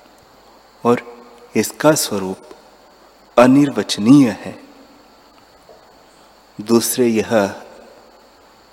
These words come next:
कि आत्मा में आभास है। तीसरे यह कि इसका स्वभाव परिणामी है। चौथे यह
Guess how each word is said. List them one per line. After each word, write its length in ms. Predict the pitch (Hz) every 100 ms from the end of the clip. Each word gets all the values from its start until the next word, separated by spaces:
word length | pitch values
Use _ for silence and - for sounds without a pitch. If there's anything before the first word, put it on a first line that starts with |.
| -
कि 260 | 143 - 104
आत्मा 460 | 98 - 113 120
में 140 | 131 131
आभास 520 | 101 - 95 95 -
है। 240 | - - - - _ _ _ _ _ _ _ _ _ _ _ _ _ _ _ _ _
तीसरे 420 | - 127 - 151 160
यह 440 | 120 104 110 139 147 - - - - - _ _ _ _
कि 140 | - 175 - -
इसका 440 | 123 - - 156
स्वभाव 760 | 160 - 107 101 117 117 98 127 - - - - - - _ _ _ _ _ _ _ -
परिणामी 540 | 127 143 127 104 101 -
है। 240 | - - - - _ _ _ _ _ _ _ _ _ _ _ - _ _ _ _ _ _
चौथे 440 | - 107 107 - 110
यह 340 | 101 98 104